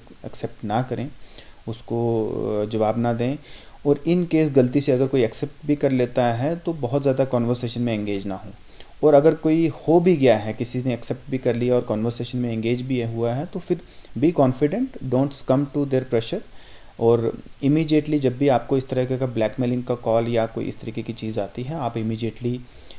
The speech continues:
nearest police station में भी कॉन-, contact कर सकते हैं। और अगर आप पहुंच सकें, तो cyber police station में आके उसके लिए report करें। We will see कि कौन कर रहा है, ये कैसा कर रहा है। और इसके लिए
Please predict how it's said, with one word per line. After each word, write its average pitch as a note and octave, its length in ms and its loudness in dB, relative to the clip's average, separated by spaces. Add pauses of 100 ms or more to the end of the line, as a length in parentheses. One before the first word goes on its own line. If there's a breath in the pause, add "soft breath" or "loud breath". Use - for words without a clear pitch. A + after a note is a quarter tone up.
(140 loud breath)
nearest A#2+ 300 4
police C3+ 280 0
station - 260 -4
में B2+ 180 0
भी B2+ 80 -4
कॉन-, A#2 360 -4
contact A2+ 440 -2
कर A#2 100 -2
सकते - 360 -6
हैं। B2 140 -4
और D3+ 160 -2
अगर A#2 160 -2
आप G#2+ 200 -4 (720 loud breath)
पहुंच C#3+ 240 2
सकें, C#3+ 300 0
तो C#3+ 100 -6
cyber A#2+ 280 0
police A2+ 240 -2
station - 260 -6
में A#2 120 -2
आके G#2 260 -4
उसके G#2 240 -8
लिए G#2+ 120 -6
report G#2 400 -4
करें। D#3+ 500 -6
We A#2 200 -2
will A2 220 -6
see C#3+ 200 -4 (540 loud breath)
कि A#2 180 -2
कौन A#2 300 -2
कर A2 160 -4
रहा G#2+ 140 -6
है, G#2+ 220 -6
ये G#2+ 80 -4
कैसा G#2 300 -8
कर G#2+ 160 -8
रहा G#2+ 200 -6
है। E3+ 140 -8 (160)
और B2 160 -2
इसके - 360 -10
लिए C#3+ 320 -6